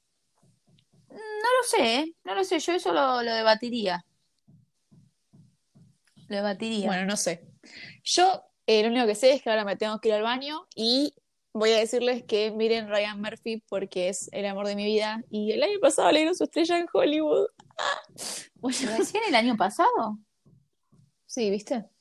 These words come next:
Speaker 1: Bueno, pero al menos se la dieron, está bien, hay gente que ni siquiera. Me parece perfecto.
Speaker 2: Y bueno,
Speaker 1: Bueno.
Speaker 2: sigan mirando Ryan. Y, ay, ¿viste que en esta serie, tipo, le dan mucha importancia a las mujeres? Tipo, las tres, cuatro mujeres, tipo, los tres, cuatro per-,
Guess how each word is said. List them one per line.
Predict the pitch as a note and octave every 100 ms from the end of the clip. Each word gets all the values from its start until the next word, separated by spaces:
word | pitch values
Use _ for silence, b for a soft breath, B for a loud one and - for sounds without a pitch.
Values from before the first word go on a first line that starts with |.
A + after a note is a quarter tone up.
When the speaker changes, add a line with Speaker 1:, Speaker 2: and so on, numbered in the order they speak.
| _
Speaker 1:
Bueno, | B3+ G#3 F3
pero | F3+
al | F#3
menos | G#3+ B3+
se | -
la | F3+
dieron, | F#3 E3+
está | E3+ F3
bien, | E3+
hay | E3+
gente | F3+ F3 F3+
que | F3
ni |
siquiera. | - - E3+ E3+ - _ _ _ _ -
Me | -
parece | - F3+ -
perfecto. | - F3+ - G#3+ - - _ _ _ _ _ _ _ _ _ B B B B B B B -
Speaker 2:
Y | C#4+
bueno, | D#4
Speaker 1:
Bueno. | B3 A3 - _ -
Speaker 2:
sigan | - C#4+ C4
mirando | C4 B3
Ryan. | A#3+ B3 B3+
Y, | C4 - -
ay, | C#4+ F4+
¿viste | E4+ - E4
que | A#3
en |
esta | A#3+ B3+
serie, | A#3+ A#3+ C4
tipo, | A#3 G3
le | G3+
dan | G#3+ A3+
mucha | A3+
importancia | A#3+ A3+ G3+ G#3 A3
a | A3
las | G#3+
mujeres? | G3+ A#3 A#3 A3+
Tipo, | G3 G3
las | F#3+ F#3+ - G#3+ F#3+ - - -
tres, | A#3+ A#3+
cuatro | B3+ B3 A#3+
mujeres, | A3+ A#3 A#3+ A#3 - - - _ _ _ _ _
tipo, | - G#3
los | G#3
tres, | B3 C4+
cuatro | C4+ C4+
per-, | C4+ G#3+